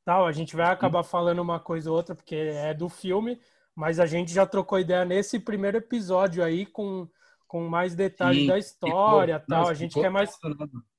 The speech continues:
Speaker 1: é, a gente quer hoje
Speaker 2: Total.
Speaker 1: trocar mais ideia sobre o filme e tal, porque o Vale a gente já falou. Então, se você quiser saber mais coisa depois que ouvir isso daqui,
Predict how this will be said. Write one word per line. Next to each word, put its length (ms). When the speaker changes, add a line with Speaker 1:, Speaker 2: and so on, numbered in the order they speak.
Speaker 1:
é, 120
a 120
gente 260
quer 160
hoje 220
Speaker 2:
Total. 140
Speaker 1:
trocar 200
mais 240
ideia 220
sobre 320
o 60
filme 540
e 20
tal, 520
porque 200
o 120
Vale 260
a 60
gente 200
já 100
falou. 280
Então, 220
se 80
você 220
quiser 420
saber 360
mais 340
coisa 340
depois 380
que 100
ouvir 320
isso 180
daqui, 540